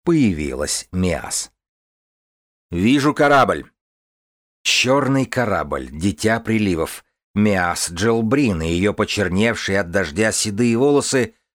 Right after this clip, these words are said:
размётанные ветром. «Бросьте верёвку!» Ни рокоту шторма, ни вою ветра было не по силам поглотить её слова.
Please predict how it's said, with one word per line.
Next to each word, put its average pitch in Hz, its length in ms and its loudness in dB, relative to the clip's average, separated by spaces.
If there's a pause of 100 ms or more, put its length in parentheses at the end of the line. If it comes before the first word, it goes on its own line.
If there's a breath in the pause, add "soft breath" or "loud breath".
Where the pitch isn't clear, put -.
размётанные 87 880 -2
ветром. 62 440 -8 (760)
«Бросьте 127 500 4
верёвку!» 87 480 -2 (920)
Ни 117 200 6
рокоту 160 400 2
шторма, 85 520 0
ни 95 160 2
вою 120 380 2
ветра 117 400 0
было 113 280 2
не 110 200 4
по 107 200 0
силам 107 460 0
поглотить 113 560 0
её 92 260 2
слова. 73 440 -2